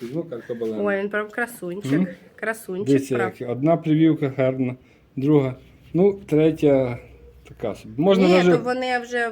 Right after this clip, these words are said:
Speaker 2: подивись, як попускали класно. Тут можна навіть і пустити три гілячки цих і
Speaker 1: Да,
Speaker 2: ну,
Speaker 1: і хватить.
Speaker 2: йому
Speaker 1: Верхню обрізати можна.
Speaker 2: Да, йому хватить. Так що таке є, є, є, прям вже є. А є такі, що ще сплять, ще думають,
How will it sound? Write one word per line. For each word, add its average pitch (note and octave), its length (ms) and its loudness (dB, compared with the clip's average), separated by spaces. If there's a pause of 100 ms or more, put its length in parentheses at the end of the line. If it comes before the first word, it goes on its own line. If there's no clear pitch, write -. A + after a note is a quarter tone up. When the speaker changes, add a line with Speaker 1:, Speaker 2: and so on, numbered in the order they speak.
(100)
Speaker 2:
подивись, A3+ 400 -6
як F#3+ 120 -12
попускали F#3 720 -10
класно. F#3 340 -8
Тут G3+ 200 -16
можна G3+ 300 -8
навіть G3+ 380 -10
і G3 40 -18
пустити G#3 400 -10
три G#3 180 -10
гілячки G3+ 500 -8
цих F#3 340 -16
і F#3 120 -12
Speaker 1:
Да, F#3+ 240 2
Speaker 2:
ну, D3 80 4
Speaker 1:
і D3 40 2
хватить. B2+ 520 -2
Speaker 2:
йому E3+ 160 2
Speaker 1:
Верхню F#3 220 2
обрізати C3+ 500 -6
можна. A2+ 280 -8
Speaker 2:
Да, F#3 260 -2
йому F3+ 260 -12 (100)
хватить. C4 480 -10 (1800)
Так G#3 180 -20
що C#4+ 360 -10
таке D4+ 480 -4
є, B3+ 240 -2
є, C4+ 420 -2 (400)
є, C#4 680 -4 (120)
прям C4+ 300 0
вже C4+ 160 0
є. G#3+ 300 -2
А F#3+ 60 0
є E4 200 2
такі, A#4+ 320 2
що E4 160 -2
ще E4+ 200 -2
сплять, C#4 500 -2
ще G3+ 200 -6
думають, G#3 760 -8